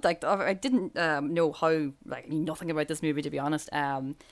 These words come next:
um, so whenever I was like, "Oh, boxing, okay, interesting," and then I read afterwards, and it's like, "Oh, this is one of the most highly regarded boxing movies," and, like, I don't know anything about boxing.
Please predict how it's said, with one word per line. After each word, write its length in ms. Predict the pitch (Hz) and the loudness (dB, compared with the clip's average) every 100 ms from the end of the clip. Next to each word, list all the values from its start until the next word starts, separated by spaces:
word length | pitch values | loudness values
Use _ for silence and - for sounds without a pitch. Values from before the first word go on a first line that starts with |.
| - _ _ 156 | -20 _ _ 2
um, 460 | 156 143 135 131 | 4 4 2 -2
so 140 | - 165 | -2 0
whenever 200 | 156 139 | 0 -2
I 40 | |
was 60 | 143 | -2
like, 100 | 311 | -2
"Oh, 60 | 359 | 0
boxing, 400 | 269 254 - 160 | 0 0 -2 -4
okay, 240 | 170 156 | -2 -4
interesting," 400 | 143 - 143 139 | -4 -6 -6 -4
and 120 | 135 | -4
then 280 | 139 135 135 | -4 -6 -6
I 80 | 139 | -6
read 260 | 139 147 | 0 0
afterwards, 400 | 139 139 - 143 | 0 -4 -6 -12
and 80 | 135 | -12
it's 100 | 131 | -12
like, 120 | - | 0
"Oh, 180 | 180 170 | 4 4
this 120 | 160 - | 2 -2
is 60 | |
one 100 | 160 | -2
of 80 | 147 | -2
the 80 | 147 | -2
most 180 | 143 - | -4 -4
highly 220 | 143 143 | -4 -2
regarded 400 | 143 143 139 139 | -2 -2 -4 -4
boxing 340 | 139 - 147 | -6 -4 -4
movies," 260 | 143 139 139 | -2 -2 -2
and, 100 | 147 | -2
like, 120 | 147 | 4
I 80 | 185 | 4
don't 160 | 160 | 4
know 140 | 147 135 | 0 -2
anything 220 | 135 139 | -4 -4
about 200 | 135 139 | -6 -4
boxing. 360 | 139 139 - | -4 -4 -8